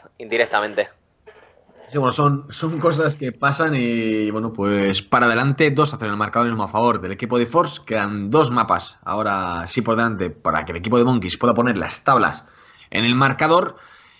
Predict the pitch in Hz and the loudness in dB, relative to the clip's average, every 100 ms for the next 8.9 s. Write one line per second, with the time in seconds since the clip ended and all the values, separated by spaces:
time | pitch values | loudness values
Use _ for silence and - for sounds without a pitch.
0 | _ - 151 160 151 147 139 131 160 180 | _ -4 2 4 4 4 2 4 2 4
1 | 196 165 220 127 98 - 156 110 143 107 | 2 2 -2 -2 -6 -8 -8 -6 -6 -6
2 | 95 90 87 98 117 120 123 123 113 - | -8 -12 -10 -6 -2 -4 -4 -6 -6 -2
3 | 120 120 113 104 80 - 98 123 110 107 | 0 2 2 0 -6 -14 -4 0 0 0
4 | 110 107 90 87 107 95 78 - 85 85 | -2 -2 -4 -4 0 0 0 -4 -4 -6
5 | 98 127 113 90 80 82 92 104 82 82 | -2 2 2 2 -4 -2 0 2 2 -2
6 | - 92 - 87 98 120 123 120 101 110 | -8 -10 -8 -4 -2 2 2 0 -2 -2
7 | 117 117 110 110 101 127 127 160 - 104 | 0 2 0 0 -2 2 2 2 0 -8
8 | 101 101 107 104 101 98 98 92 | -12 -10 -4 0 2 2 2 0